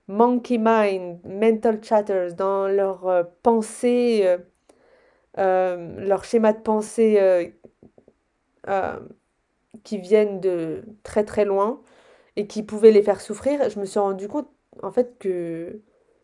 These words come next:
ces personnes-là, qui n'ont pas fait le travail pour, euh, guérir,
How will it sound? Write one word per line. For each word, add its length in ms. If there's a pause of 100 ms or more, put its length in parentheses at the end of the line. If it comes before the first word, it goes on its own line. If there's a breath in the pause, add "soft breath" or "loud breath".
(100)
ces 220
personnes-là, 800 (880)
qui 500
n'ont 200
pas 180
fait 140
le 180
travail 720 (220)
pour, 320
euh, 360 (880)
guérir, 680